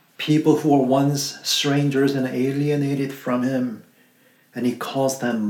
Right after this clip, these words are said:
"my people." And of course, you and I know exactly how this was accomplished.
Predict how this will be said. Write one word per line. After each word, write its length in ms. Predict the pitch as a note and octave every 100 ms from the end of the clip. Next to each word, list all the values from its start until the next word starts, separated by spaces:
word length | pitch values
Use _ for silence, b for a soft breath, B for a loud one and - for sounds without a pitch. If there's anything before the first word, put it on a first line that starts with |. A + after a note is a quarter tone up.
| G2+
"my 540 | A2+ A#2 A#2+ A#2 A2+ - b b b b b
people." 640 | - B2+ B2 A#2 G#2+ G#2 - _ _ _ _ _ _ _ _ _ -
And 100 | C#3
of 140 | D3 -
course, 300 | D#3+ D3+ C3
you 180 | D#3
and 100 | D#3+
I 120 | D#3+ D3+
know 160 | D3+
exactly 560 | C3+ A#2+ C#3 C#3+ C#3+ C#3
how 240 | - C3+
this 240 | C#3 C3+ C#3
was 180 | B2+
accomplished. 800 | C3 - C3+ B2+ - B2 A#2 -